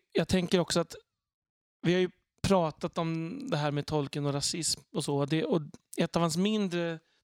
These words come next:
trevliga utlåtanden så säger han, så har han ju på hur orker ser ut, att de ser ut som de mi-, för i våra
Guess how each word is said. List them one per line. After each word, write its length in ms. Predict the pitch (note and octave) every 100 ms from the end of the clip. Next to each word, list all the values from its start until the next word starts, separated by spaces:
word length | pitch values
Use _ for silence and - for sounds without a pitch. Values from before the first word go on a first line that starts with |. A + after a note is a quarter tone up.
| -
trevliga 500 | G3+ E3+ D3 G3 A3
utlåtanden 680 | F3 - D#3 D3 E3+ D#3 C#3+
så 120 | D3+
säger 340 | - F#3 G3
han, 160 | F#3+ F3
så 120 | -
har 80 | E3
han 100 | D#3+
ju 80 | F#3+
på 160 | D#3+
hur 180 | D3 C#3+ - - - _ _ -
orker 300 | E3+ D#3 D3+
ser 180 | E3+
ut, 220 | F3 F#3+ E3
att 100 | D#3
de 120 | D#3
ser 140 | -
ut 140 | D#3 -
som 140 | D#3
de 140 | D3+ C#3 - - _ _ -
mi-, 320 | F3 F#3 G#3
för 200 | - F#3
i 80 | A#3+
våra 360 | F3+ G3 E3